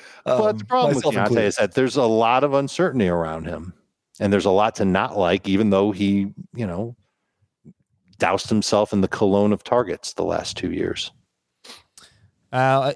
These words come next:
Speaker 3: every year there's a new answer for who's the best wide receiver in football, so nobody really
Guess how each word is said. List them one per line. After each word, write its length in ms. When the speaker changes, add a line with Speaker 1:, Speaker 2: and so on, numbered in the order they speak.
Speaker 3:
every 240
year 200
there's 180
a 40
new 160
answer 320
for 140
who's 180
the 80
best 260
wide 200
receiver 380
in 60
football, 460
so 340
nobody 340
really 460